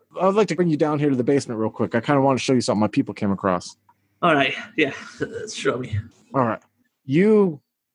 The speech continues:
Speaker 1: start stepping down these wooden steps that lead down into the basement, and you can smell the dampness when you get down into there. Right away, you can just, like, "Oh,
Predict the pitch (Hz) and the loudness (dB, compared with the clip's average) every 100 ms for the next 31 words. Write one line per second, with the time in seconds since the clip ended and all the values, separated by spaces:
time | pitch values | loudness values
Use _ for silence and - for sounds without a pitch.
0 | - - 160 143 - - 151 151 131 131 | -16 -2 0 0 -2 -2 0 2 2 2
1 | 131 127 120 104 110 127 113 - - 110 | 2 2 0 0 0 0 0 -4 -2 -2
2 | - - - 107 82 113 98 104 101 98 | -2 -16 -4 -2 0 0 2 2 2 0
3 | 92 92 98 - 104 127 180 160 - 143 | -2 0 0 0 0 2 2 -2 0 2
4 | 131 107 113 117 107 98 - 104 113 110 | 2 0 2 0 0 -6 -2 0 2 0
5 | 110 - 92 101 92 82 90 85 85 _ | -2 0 2 2 2 0 0 0 -2 _
6 | _ _ _ _ - 120 156 139 123 120 | _ _ _ _ -6 2 4 4 4 2
7 | 107 98 98 - 110 - - - | 0 -4 -8 -6 -8 -8 -12 -14